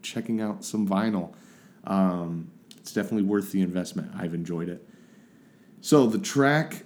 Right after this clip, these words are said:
um, as a whole, I'm pretty sure it was pre-released as a single, um, and I saw a couple examples of this along, uh, the songs were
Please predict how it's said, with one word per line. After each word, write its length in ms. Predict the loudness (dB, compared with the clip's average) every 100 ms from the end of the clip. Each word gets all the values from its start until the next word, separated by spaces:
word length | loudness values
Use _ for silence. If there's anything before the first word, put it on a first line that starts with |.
| -4
um, 540 | 0 2 2 2 0 -2
as 260 | -2 -2
a 60 | -2
whole, 800 | -4 2 6 6 6 2 -4 -8
I'm 160 | -6 -4
pretty 260 | 0 2 4
sure 180 | 2
it 80 | 2
was 140 | 2 -2
pre-released 720 | 0 2 4 4 2 2 0
as 140 | -2
a 60 | -2
single, 680 | -2 0 2 2 2 0 -6 -20 -20 -20 -20 -14 -2
um, 580 | 2 4 4 2 -2 -4
and 120 | -2 0
I 60 |
saw 260 | 0 0 0
a 60 | 0
couple 340 | -2 -2 0
examples 500 | 0 2 0 0 -2
of 140 | -2
this 400 | 2 2 2 -4 -4
along, 800 | 0 4 4 2 0 -2 -4 -8 -4
uh, 260 | 0 0
the 180 | -2 -6
songs 400 | -4 -2 -2 -2
were 360 | 0 2 0